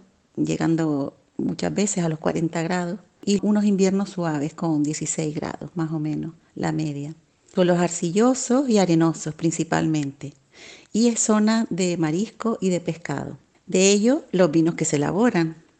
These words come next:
Dentro de lo que vamos a hablar hoy, hay tres denominaciones de origen que amparan el Consejo Regulador de Huelva, que es, por un lado,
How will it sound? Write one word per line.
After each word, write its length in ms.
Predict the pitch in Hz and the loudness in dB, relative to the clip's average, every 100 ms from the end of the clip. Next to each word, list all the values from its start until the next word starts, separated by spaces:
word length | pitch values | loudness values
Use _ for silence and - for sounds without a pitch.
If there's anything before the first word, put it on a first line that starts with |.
| _ | _
Dentro 420 | 165 214 220 247 | 0 2 4 2
de 160 | 247 233 | 2 2
lo 160 | 233 - | 0 2
que 160 | 202 | 2
vamos 300 | 196 208 214 | 2 0 0
a 60 | 220 | 0
hablar 220 | 214 214 | 0 0
hoy, 320 | 226 220 220 - | 0 0 -2 -2
hay 160 | 202 | -2
tres 260 | 202 196 202 | 0 0 0
denominaciones 800 | 202 190 180 175 175 180 175 165 | 0 0 0 0 -2 -2 -2 -2
de 80 | 170 | -2
origen 380 | 175 180 180 | -2 -2 -2
que 80 | 165 | 0
amparan 640 | 160 151 170 175 180 185 - - - - - | -2 0 -2 0 0 -2 -6 -16 -20 -14 -4
el 380 | 175 165 156 156 | -2 0 -2 0
Consejo 360 | 165 175 170 | -2 0 0
Regulador 680 | 170 170 165 156 156 175 180 | 0 0 0 -2 -2 -4 -4
de 400 | 185 165 160 156 | -4 -2 -2 -2
Huelva, 400 | 156 156 147 143 | -4 -4 -4 -6
que 240 | - 165 160 | -6 -4 -4
es, 80 | 156 _ - - | -8 _ -20 -4
por 140 | 175 190 | 0 2
un 140 | 196 | 2
lado, 440 | 208 190 165 151 | 2 2 0 -4